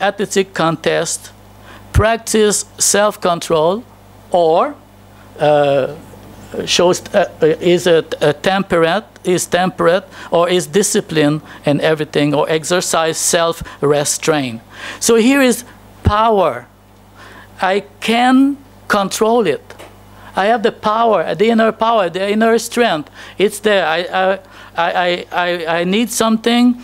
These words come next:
like just an athlete, and I can control my diet. I can control the time I go to sleep and I wake up in the morning. I can control my physical training. I have this inner possibility, uh, inside of me.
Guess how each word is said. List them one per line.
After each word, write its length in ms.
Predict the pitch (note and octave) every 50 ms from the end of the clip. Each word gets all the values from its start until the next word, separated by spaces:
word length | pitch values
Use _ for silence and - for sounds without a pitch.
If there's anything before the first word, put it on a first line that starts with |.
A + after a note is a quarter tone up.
| - - - - - - -
like 340 | D3 D#3+ E3+ F3 F3 -
just 240 | - G3 F#3+ F#3 -
an 140 | F#3 E3+ F3
athlete, 600 | F3+ F#3+ F#3 - - G#3+ B3 B3+ B3 A#3+ B3 - - - - - - -
and 160 | D#3 F3 F3+
I 140 | E3+ F3 E3+
can 340 | E3+ - - A3+ A3 G#3+
control 440 | - - G#3 G#3 G3+ - G#3 G3+ G3+
my 220 | G#3 G#3 G3+ G3+ G3
diet. 500 | F3+ G#3 G#3 G#3+ A#3 A#3 G#3 D#3 - - - - - - - - - - - -
I 100 | D#3 D#3
can 240 | D#3 - F3+ F3+ -
control 500 | - G3 G3 F#3 - G#3 G3+ G#3 G#3 G#3
the 140 | G3+ F#3+ F#3
time 280 | - G#3 G#3 G#3 G#3
I 80 | G#3+ G#3
go 160 | F#3+ G#3+ G#3
to 140 | G3+ A3 G#3
sleep 340 | - - A3 A#3+ B3 A#3+ A#3+
and 100 | G#3 F#3+
I 80 | F#3 F#3
wake 240 | G3 G#3 G#3+ G#3+
up 180 | A3+ G#3+ G3+ -
in 80 | G3 F#3+
the 100 | G3+ G3+
morning. 480 | G3+ A3 A3+ A3+ G#3+ G3 F3 D#3 D#3 - - - -
I 100 | E3+ E3+
can 280 | - - G3+ G3+ F#3+
control 520 | F#3+ - G#3+ G3+ G3 - - G#3 G3 G3+ G3+
my 180 | G#3 G#3 G3+
physical 500 | G3 - A3 G3+ G3+ G#3+ A3 A3 G3+ G#3
training. 500 | G3+ - G#3 G#3 A3 A3 G#3 F#3+ D#3 D3 - - - - -
I 160 | E3 F3 F#3
have 280 | G3+ A3 A3+ A#3+ G3+ F3
this 240 | A3 A3+ G#3+ - - -
inner 340 | G#3 G#3 G3 G#3+ G#3+ A3
possibility, 1040 | G#3+ - - G#3+ G3+ G#3+ G#3+ - G#3 F3 G3+ G#3 G3 G3 - - G#3+ G#3+ G#3 G#3+ G#3 - - - - -
uh, 40 | D#3
inside 440 | E3 E3 E3 - - F3+ F#3 F3+ F3
of 60 | F3
me. 220 | E3+ E3+ E3 D3+